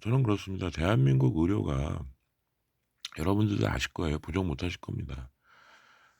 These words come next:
음, 굉장히 전 세계적으로 찬사를 받아왔고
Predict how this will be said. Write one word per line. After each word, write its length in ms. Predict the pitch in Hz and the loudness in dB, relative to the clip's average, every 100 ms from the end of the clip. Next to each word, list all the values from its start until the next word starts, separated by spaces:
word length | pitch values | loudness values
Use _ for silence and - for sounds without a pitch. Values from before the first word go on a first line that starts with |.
| _ - | _ -8
음, 960 | 101 98 95 95 92 92 90 87 85 82 - - - - | -4 -4 -2 -2 -4 -4 -4 -4 -6 -8 -12 -20 -20 -8
굉장히 380 | 101 113 123 117 | 0 4 4 4
전 200 | 95 98 | 2 4
세계적으로 480 | 120 117 110 104 | 4 6 4 2
찬사를 540 | 101 - 151 147 143 131 | 0 0 2 4 6 4
받아왔고 1080 | - 73 90 69 65 - 67 64 71 73 | 4 2 2 2 0 -4 -8 -6 -6 -8